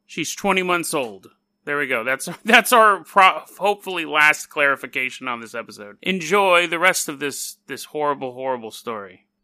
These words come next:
Did I say it started off in two thousand four? That's not true. It actually starts off earlier. Two thousand four is when everything happened. So we're actually, right now, we're in the year two thousand three. And John Sharp, he's in, like, his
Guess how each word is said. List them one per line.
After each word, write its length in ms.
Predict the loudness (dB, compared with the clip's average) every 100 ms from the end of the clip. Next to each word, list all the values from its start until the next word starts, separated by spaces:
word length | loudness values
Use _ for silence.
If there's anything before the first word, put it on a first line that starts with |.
| -8
Did 140 | -4
I 60 | -2
say 240 | -2 -2
it 80 | -2
started 400 | 0 2 4 4
off 160 | 4
in 80 | 2
two 100 | -4
thousand 280 | -2 -2 -2
four? 340 | -4 -2 -2
That's 280 | -2 -2 -2
not 180 | -4 -4
true. 300 | -6 -6 -4
It 100 | 0
actually 240 | 0 0
starts 300 | -2 0 0
off 120 | -2 -2
earlier. 300 | -2 -2 -6
Two 160 | -2
thousand 260 | 0 0 -2
four 260 | -4 -2
is 140 | -4 -4
when 320 | -6 -6 -6
everything 320 | -8 -8 -10
happened. 300 | -8 -10 -10
So 320 | -10 -8 -8 -12
we're 200 | -8 0
actually, 380 | 2 2 -2 -2
right 200 | -2 0
now, 220 | -2 -4
we're 140 | -4
in 80 | -4
the 60 | -4
year 140 | -6
two 200 | -8 -10
thousand 340 | -6 -6 -8 -14
three. 380 | -16 -18 -18 _
And 460 | -10 -8 -8 -12 -12
John 420 | -4 -4 -2 -6
Sharp, 480 | -8 -4 -2 -2 -6 _ _ _ _ _
he's 180 | -8
in, 200 | -6 -4 -4
like, 180 | -4 -6
his 300 | -10 -12